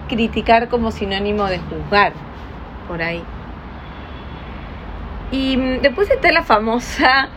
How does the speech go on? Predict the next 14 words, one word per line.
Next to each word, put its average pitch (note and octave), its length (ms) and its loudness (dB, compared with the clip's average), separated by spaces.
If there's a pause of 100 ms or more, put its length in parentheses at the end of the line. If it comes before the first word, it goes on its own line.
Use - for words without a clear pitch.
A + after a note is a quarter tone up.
(140)
<laughs> - 240 -12
crítica C#4 460 0
constructiva, G3+ 1300 2 (1000)
que, A#3 840 4
mm, - 960 -12
de B3 80 6
vuelta, C4+ 560 4
si - 120 -6
es D#4 120 -4
un D4+ 120 2
acto D4+ 220 2
de D4 80 4
discernir, A3 800 2 (1500)
eh, A3+ 600 6